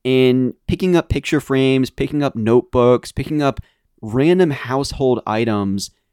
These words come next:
that have memories tied to them. So you might pick up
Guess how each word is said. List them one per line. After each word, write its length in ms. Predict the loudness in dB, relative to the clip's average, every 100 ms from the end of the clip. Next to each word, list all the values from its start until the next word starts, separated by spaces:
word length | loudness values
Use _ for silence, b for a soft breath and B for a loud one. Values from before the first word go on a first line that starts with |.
| _
that 400 | -10 -4 -4 -6
have 300 | -6 -6 -4
memories 640 | -4 0 2 4 4 0 -2
tied 300 | -8 -6 -4
to 60 | -6
them. 280 | -10 -14 -14
So 140 | -6
you 80 | 0
might 180 | 2 2
pick 180 | -2 0
up 220 | 0 0